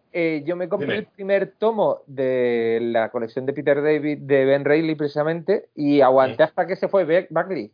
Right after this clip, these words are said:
Speaker 1: No tengo ni idea de lo que pasó después, pero imagino que no lo matarían, ¿no? Pero s-, sí ganó cordura por el camino.
Speaker 2: Ah, sí, ganó un poquito de cordura, pero no sé, fue una cosa como muy loca también. No sé si fue en esta en la que llegaba a Las Vegas.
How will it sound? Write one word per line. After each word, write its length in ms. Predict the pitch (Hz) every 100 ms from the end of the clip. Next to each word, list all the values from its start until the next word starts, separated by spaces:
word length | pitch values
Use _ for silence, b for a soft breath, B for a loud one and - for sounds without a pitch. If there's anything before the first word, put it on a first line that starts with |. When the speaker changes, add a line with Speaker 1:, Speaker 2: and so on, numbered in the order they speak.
| _ -
Speaker 1:
No 260 | 135 151
tengo 280 | 151 190 185
ni 100 | 156
idea 160 | 151 143
de 60 |
lo 80 | 135
que 80 | 127
pasó 200 | 123 131
después, 280 | 120 175 180
pero 160 | 127 117
imagino 320 | 120 131 143
que 80 | 139
no 60 |
lo 100 | 135
matarían, 480 | 127 120 147 170 135
¿no? 140 | 180 _ -
Pero 140 | 165
s-, 420 | 139 - - - 135
sí 200 | 160 151
ganó 220 | 165 160
cordura 440 | 147 143 131 120 -
por 100 | 120
el 100 | 117
camino. 360 | 120 120 107 _ _ _ _ _ _ _ _ _
Speaker 2:
Ah, 680 | 147 147 139 135 135 131 131 123 123 -
sí, 360 | - - 170 147
ganó 200 | 117 131
un 40 |
poquito 280 | 143 139 143
de 60 | 120
cordura, 500 | 107 117 120 101 92
pero 580 | 104 107 101 101 101 98
no 120 | 113
sé, 180 | 113 113
fue 160 | 117
una 140 | 113 117
cosa 160 | 131
como 180 | 120 117
muy 160 | 113 107
loca 300 | 107 110 98
también. 320 | 98 110 98 b b b -
No 120 | 131
sé 140 | 160 165
si 160 | 170
fue 240 | - 165 143
en 80 |
esta 560 | 147 160 - - 165 160
en 160 | 156 147
la 220 | 143 139
que 160 | 139
llegaba 400 | 139 135 143 139
a 20 | 135
Las 460 | 135 135 120 117
Vegas. 1040 | 135 143 139 127 135 131 131 - - -